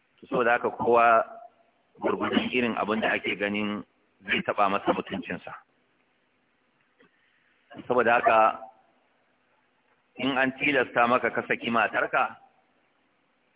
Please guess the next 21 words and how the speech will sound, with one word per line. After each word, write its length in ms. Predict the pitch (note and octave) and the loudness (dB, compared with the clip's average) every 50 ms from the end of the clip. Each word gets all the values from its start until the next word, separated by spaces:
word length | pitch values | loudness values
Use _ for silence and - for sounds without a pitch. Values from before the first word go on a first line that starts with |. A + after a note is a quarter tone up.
| _ _ _ | _ _ _
matarka 520 | - F#2 G#2 G2+ - - - - - A2 | -6 -2 -2 -2 0 0 -2 0 0 0
ba 100 | F#2+ F#2 | 0 0
ta 80 | - F2+ - | -2 -4 -6
saku 220 | - F2 - - F2 | -6 -8 -8 -6 -8
ba. 160 | F2 F2+ - - | -8 -10 -8 -6
Abin 180 | - G#2+ B2 B2+ | -4 -4 -2 0
da 60 | B2 | -2
ya 60 | B2 | 0
sa 120 | - A#2+ A#2+ | 0 0 0
na 100 | A#2+ A#2+ - | 0 -2 -4
sake 260 | - B2 C3+ C3 - B2 - | -2 -4 -4 -4 -4 -4 0
kawo 160 | B2 A2+ A#2 A#2+ | 2 4 4 4
wannan 180 | B2 A#2+ A#2 - | 2 0 -6 -4
karatun, 400 | - G#2 G2+ - - C#3 D#3 D#3+ - _ _ _ _ _ _ _ _ _ _ _ _ _ _ _ _ _ _ _ _ _ _ | -2 -2 -2 -2 -4 -6 -10 -10 -12 _ _ _ _ _ _ _ _ _ _ _ _ _ _ _ _ _ _ _ _ _ _
saboda 400 | - - A#2+ A#2+ A2 G2+ G#2 F2 G2 | -6 -2 0 0 2 2 2 2 2
akwai 320 | - - - C3 B2+ C3 C3 | 6 6 6 6 8 4 2
waɗanda 640 | B2+ C#3+ - - C#3 B2+ A2 G#2+ G#2 - F2+ - - - _ _ _ _ _ _ _ _ _ _ _ _ _ _ _ _ _ _ - | 2 0 2 0 -2 -2 -2 -2 -2 -2 -2 -4 -6 -12 _ _ _ _ _ _ _ _ _ _ _ _ _ _ _ _ _ _ -2
za 160 | G#2 B2 C3+ - | 0 0 0 0
su 60 | A2 | -2
zo 80 | A#2 B2 - | -6 -8 -6
su 80 | - | -8